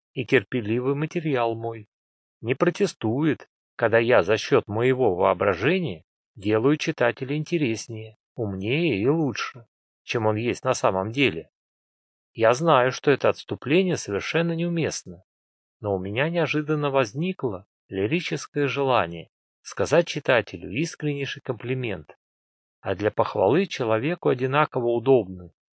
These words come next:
всякое время и всякое место. Я продолжаю рассказ о романе, который не написан. Итак,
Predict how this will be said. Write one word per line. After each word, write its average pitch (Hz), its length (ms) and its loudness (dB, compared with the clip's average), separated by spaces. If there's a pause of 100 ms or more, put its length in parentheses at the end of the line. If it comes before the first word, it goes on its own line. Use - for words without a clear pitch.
всякое 98 440 0
время 135 460 -2 (280)
и 101 80 -16
всякое 98 440 -4
место. 127 480 -8 (840)
Я 147 120 0
продолжаю 135 640 2
рассказ 95 420 0
о 135 40 -2
романе, 101 500 -4 (320)
который 123 380 -2
не 131 120 -4
написан. 101 560 -10 (680)
Итак, - 520 0